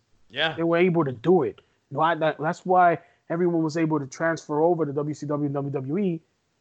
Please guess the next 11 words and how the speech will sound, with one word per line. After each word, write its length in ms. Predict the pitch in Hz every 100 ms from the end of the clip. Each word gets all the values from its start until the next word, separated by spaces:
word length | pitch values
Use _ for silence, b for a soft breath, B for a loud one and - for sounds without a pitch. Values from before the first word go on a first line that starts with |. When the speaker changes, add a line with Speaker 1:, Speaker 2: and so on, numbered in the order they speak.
| _ _
Speaker 2:
with 140 | 151 151
that 140 | 139
lucha 320 | 147 202 214 160
style, 540 | - 143 139 135 143
because 300 | 143 151 127
now 220 | 147 165
the 100 | 156
lucha 280 | 147 180 160
style 340 | - 165 160 147
was 260 | 147 135
Americanized. 800 | 139 165 180 131 113 82 _